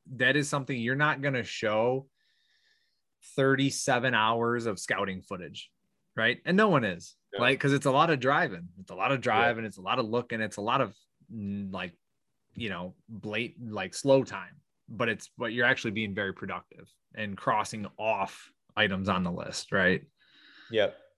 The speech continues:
Speaker 1: Okay,
Speaker 2: And
Speaker 1: this
Speaker 2: that's
Speaker 1: is, yeah.
Speaker 2: And even in, going into that hunt, like,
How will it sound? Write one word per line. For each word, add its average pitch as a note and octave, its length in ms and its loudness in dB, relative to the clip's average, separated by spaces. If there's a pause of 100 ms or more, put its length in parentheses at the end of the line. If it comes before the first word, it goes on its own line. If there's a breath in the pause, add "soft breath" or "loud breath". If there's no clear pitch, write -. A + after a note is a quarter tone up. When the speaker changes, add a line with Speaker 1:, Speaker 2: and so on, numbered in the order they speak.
Speaker 1:
Okay, F#2+ 180 4
Speaker 2:
And F#2 80 4
Speaker 1:
this C3 80 6
Speaker 2:
that's G#2+ 220 6
Speaker 1:
is, G2 80 -4 (400)
yeah. - 220 0 (120)
Speaker 2:
And B2+ 220 -10
even E3 340 2
in, D3+ 220 0
going C#3 340 4
into C#3+ 260 -2
that F#2 280 0
hunt, C#3+ 360 -2
like, G2 460 -2